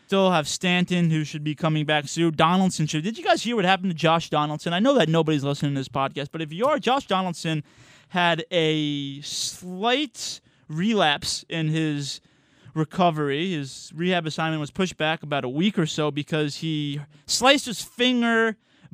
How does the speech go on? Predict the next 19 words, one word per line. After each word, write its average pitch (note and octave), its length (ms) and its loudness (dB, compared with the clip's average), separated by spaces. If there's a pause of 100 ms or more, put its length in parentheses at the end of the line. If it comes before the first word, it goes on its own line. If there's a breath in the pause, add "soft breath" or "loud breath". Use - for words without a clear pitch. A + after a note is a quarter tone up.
(120)
building A#3+ 500 6
some A3+ 260 0
sort G3+ 240 -2
of D#3+ 80 -2
structure G#3+ 680 0
with G3 180 -4
his E3 160 -2
daughter. C3+ 460 0
That D#3 160 -2
guy B2+ 300 -4 (420 soft breath)
is B2+ 120 -12
a B2 40 -10
mess. C3 340 -6
What G3+ 80 -4
a A#2+ 60 -8
mess A2 400 -10
that A#2 180 -10
trade A2+ 260 -8
was. A#2+ 380 -10